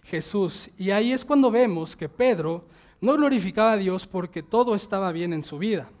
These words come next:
Glorificaba a Dios porque confiaba en Él, aunque las cosas no estaban mal, estaban muy mal. Ahí es cuando podemos preguntarnos, ¿por qué glorificaba a Dios Pedro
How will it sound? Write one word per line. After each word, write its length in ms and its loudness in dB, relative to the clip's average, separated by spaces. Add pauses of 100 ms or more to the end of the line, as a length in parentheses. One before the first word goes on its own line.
(200)
Glorificaba 600 0
a 40 0
Dios 240 -2
porque 320 -6
confiaba 500 -4
en 120 -4
Él, 220 -4
aunque 340 -4
las 200 -6
cosas 540 2 (240)
no 140 0
estaban 340 0
mal, 240 -2
estaban 420 0
muy 380 6
mal. 360 -2 (840)
Ahí 220 2
es 80 0
cuando 220 2
podemos 320 2
preguntarnos, 640 -4
¿por 220 -4
qué 100 -6
glorificaba 600 -2
a 40 -2
Dios 340 -6
Pedro 440 -8